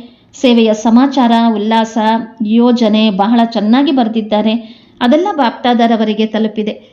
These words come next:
ಯಾವ ಪ್ರೀತಿಯಿಂದ, ಪರಿಶ್ರಮದಿಂದ ಬರೆದಿದ್ದಾರೆ. ಹಾಗಾಗಿ ಬರೆದವರೆಲ್ಲರೂ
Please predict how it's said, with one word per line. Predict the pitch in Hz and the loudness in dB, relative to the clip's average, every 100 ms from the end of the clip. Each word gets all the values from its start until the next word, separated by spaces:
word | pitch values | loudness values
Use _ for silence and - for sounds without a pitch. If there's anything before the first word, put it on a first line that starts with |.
| _ _ | _ _
ಯಾವ | 220 233 233 | 0 2 0
ಪ್ರೀತಿಯಿಂದ, | 226 285 339 330 262 233 226 | 0 -2 0 2 4 4 2
ಪರಿಶ್ರಮದಿಂದ | 220 226 277 294 262 220 220 | -2 -2 -2 2 2 2 0
ಬರೆದಿದ್ದಾರೆ. | 214 208 208 214 214 262 247 240 - - - | 0 -2 -4 -4 -2 0 0 -2 -6 -14 -4
ಹಾಗಾಗಿ | 220 226 220 226 214 - - - | -2 0 0 0 -2 -8 -20 -6
ಬರೆದವರೆಲ್ಲರೂ | 214 240 233 240 220 220 262 294 | 0 0 2 0 0 0 2 0